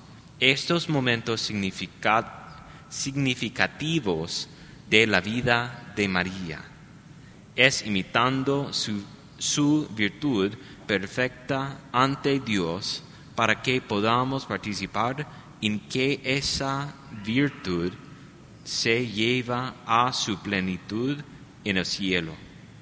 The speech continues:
Debido a la Asunción, podemos colocarnos con esperanza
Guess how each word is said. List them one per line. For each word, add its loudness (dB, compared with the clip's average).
Debido 2
a -2
la 4
Asunción, -2
podemos 2
colocarnos 2
con 6
esperanza 0